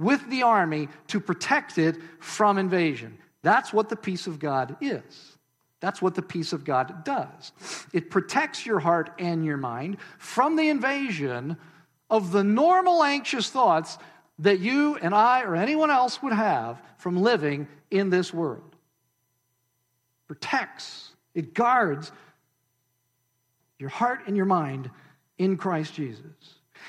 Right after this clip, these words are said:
Now, see, this is why I think it's so hard for us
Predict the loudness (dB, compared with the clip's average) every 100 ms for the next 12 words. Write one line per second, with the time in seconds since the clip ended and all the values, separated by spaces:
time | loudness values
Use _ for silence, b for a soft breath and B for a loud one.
0 | B 0 0 -2 -14 -20 _ _ _ -10
1 | -6 -2 0 0 0 2 4 4 2 -2
2 | -12 B _ 2 4 4 2 0 0 -2
3 | -6 -4 -4 -4 0 0 0 0 0 0
4 | -4 -8 -8 -8 -14 -20 -20